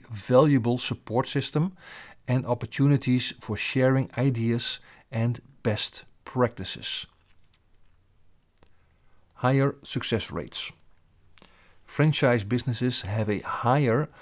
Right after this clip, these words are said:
success rates compared to independent startups.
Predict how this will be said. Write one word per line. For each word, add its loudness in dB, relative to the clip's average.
success -2
rates -4
compared 0
to -2
independent 0
startups. -2